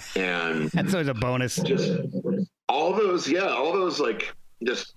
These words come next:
Speaker 1: hearing all of those, um, great Pete Shelley songs, something in it woke me up, like,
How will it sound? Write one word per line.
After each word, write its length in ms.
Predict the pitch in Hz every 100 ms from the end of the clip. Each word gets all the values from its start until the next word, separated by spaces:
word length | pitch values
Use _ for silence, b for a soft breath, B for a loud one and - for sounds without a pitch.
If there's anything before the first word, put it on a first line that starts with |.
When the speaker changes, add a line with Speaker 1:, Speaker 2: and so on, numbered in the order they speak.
| -
Speaker 1:
hearing 400 | - 120 127 107
all 200 | 107 110
of 80 |
those, 280 | 95 87 82
um, 500 | 98 82 80 80 80 - _ - -
great 420 | - 87 92 117 -
Pete 220 | 107 90
Shelley 400 | - 87 95 95
songs, 840 | 87 80 76 76 76 71 - - - _ _
something 460 | - - 196 - 233
in 100 | 135
it 140 | 101 87
woke 280 | 104 139 -
me 120 | 98
up, 380 | 107 120 - -
like, 320 | 87 76 -